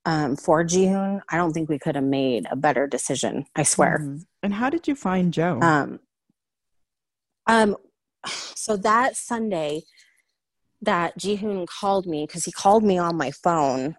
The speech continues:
Speaker 1: um, which was really odd. Uh, he never, he never calls me out of the blue like that. It's always very scheduled because he's sixteen hours ahead of me.
Speaker 2: Right.
Speaker 1: Um, when he was telling me all of this,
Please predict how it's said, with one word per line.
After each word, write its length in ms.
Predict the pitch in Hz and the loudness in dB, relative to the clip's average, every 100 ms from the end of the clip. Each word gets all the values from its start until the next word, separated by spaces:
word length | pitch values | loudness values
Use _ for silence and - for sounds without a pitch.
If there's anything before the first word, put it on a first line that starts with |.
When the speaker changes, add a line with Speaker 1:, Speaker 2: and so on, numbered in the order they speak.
| - | -6
Speaker 1:
um, 420 | 165 151 135 120 - | -2 -2 -2 -6 -4
which 200 | 185 - | -4 -2
was 160 | 185 170 | -4 -2
really 340 | 190 196 175 - | -4 -2 -2 -2
odd. 420 | 151 123 135 185 - | 0 0 -4 -12 -14
Uh, 140 | 180 160 | -12 -8
he 160 | 190 | -4
never, 500 | 175 180 190 170 151 - | -4 -2 -2 -2 -2 -6
he 80 | 202 | -6
never 460 | 190 190 202 202 160 | -6 -4 -4 -2 -6
calls 460 | - 143 147 143 | -2 -2 -2 -4
me 340 | 127 131 139 - | -8 -8 -8 -4
out 180 | 151 147 | 0 0
of 140 | 139 | 0
the 80 | 139 | -2
blue 260 | 143 147 147 | -2 0 2
like 200 | 135 - | 2 0
that. 180 | 131 151 | 0 0
It's 140 | 160 | 2
always 320 | 160 180 156 | 4 4 2
very 580 | 151 147 147 139 131 131 - - - | 0 0 2 0 -2 -6 -14 -20 -16
scheduled 600 | - - 160 175 190 196 | -14 -2 0 2 2 2
because 380 | 185 - 170 156 | 0 -2 -4 -2
he's 180 | 180 151 | -2 -2
sixteen 440 | 170 - - 180 | -2 -4 -4 -2
hours 300 | 151 139 156 | 0 0 0
ahead 260 | 139 151 175 | 0 0 0
of 120 | 190 | 2
me. 220 | 214 233 - - 156 | 2 2 -2 -10 -12
Speaker 2:
Right. 260 | 156 151 151 | -8 -8 -2
Speaker 1:
Um, 540 | 180 165 151 143 135 - _ _ - _ _ _ _ _ _ | 0 2 2 2 0 -2 _ _ -20 _ _ _ _ _ _
when 220 | 180 185 | 0 0
he 200 | 170 185 | 2 0
was 220 | 160 147 | 0 0
telling 480 | - - 285 311 285 | -2 2 4 6 8
me 160 | 233 202 | 8 6
all 260 | 180 175 | 4 4
of 140 | 175 151 | 2 2
this, 560 | 147 139 180 - - | 2 2 2 -2 -8